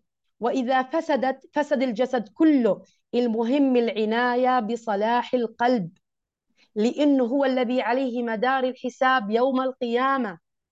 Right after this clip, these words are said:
أي تختبر السرائر وهي القلوب، فإن الحساب يوم القيامة على ما في القلوب، والحساب في الدنيا على ما في الجوارح.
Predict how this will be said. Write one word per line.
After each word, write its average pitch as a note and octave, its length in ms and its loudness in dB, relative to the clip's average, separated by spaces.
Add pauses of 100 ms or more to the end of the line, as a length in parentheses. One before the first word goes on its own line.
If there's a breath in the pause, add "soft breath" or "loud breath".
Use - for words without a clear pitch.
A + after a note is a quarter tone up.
(340 soft breath)
أي C#4+ 180 4
تختبر B3+ 640 2
السرائر B3+ 920 0
وهي G#3+ 340 -4
القلوب، B3+ 840 -2 (840)
فإن C#4 340 2
الحساب C#4 720 0
يوم C#4 320 0
القيامة C4+ 560 -4
على B3 420 -2
ما C#4+ 180 -2
في C#4+ 100 -10
القلوب، C4+ 680 -2 (840)
والحساب C4+ 680 0
في B3 60 -8
الدنيا A#3 400 -2
على A3+ 240 2
ما A3 120 -2
في A3+ 120 -6
الجوارح. G3+ 840 -2